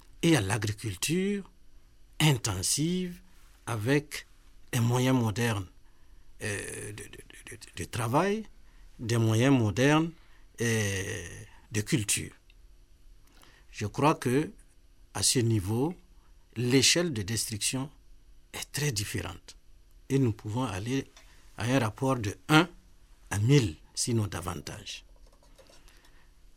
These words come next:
Ce que je peux ajouter, c'est que,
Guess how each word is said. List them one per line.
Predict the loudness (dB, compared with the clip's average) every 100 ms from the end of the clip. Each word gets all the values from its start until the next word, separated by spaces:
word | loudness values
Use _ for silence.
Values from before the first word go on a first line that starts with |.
| -8
Ce | 0 0
que | 4
je | 4 4
peux | 4 4
ajouter, | 4 2 -2 -4 -8 -8 -20 -20 -20 -20 -20 -20 -20 -20 -20 -20 -20 -20 -14
c'est | -6 4 4
que, | 4 -2 0 0